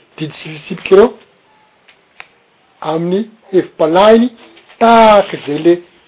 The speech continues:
nampianaran'i Jesosy azy sy nitenenan'i Jesosy azy tamin'ireo tenin'Andriamanitra hitantsika teo aloha eo ireo.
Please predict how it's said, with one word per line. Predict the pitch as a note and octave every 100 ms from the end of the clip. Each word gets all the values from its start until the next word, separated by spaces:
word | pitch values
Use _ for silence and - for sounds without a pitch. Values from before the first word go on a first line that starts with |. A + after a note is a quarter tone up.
| _ _ _ _ -
nampianaran'i | C#3+ E3 D3+ E3 E3+ D#3 -
Jesosy | A2+ D3+ - F#3+
azy | F3 -
sy | C3+
nitenenan'i | C3 C#3 C#3 C3 G#2+
Jesosy | A#2+ - E3
azy | E3 E3+ E3+ _ _ _ _ _ _ _ -
tamin'ireo | D3 C#3+ D3 D#3+
tenin'Andriamanitra | C#3+ C3+ C3 D3+ D#3+ D3
hitantsika | - - - - D#3 - - _ _ -
teo | D#3 C3+
aloha | C3 C3 C3+
eo | B2
ireo. | D3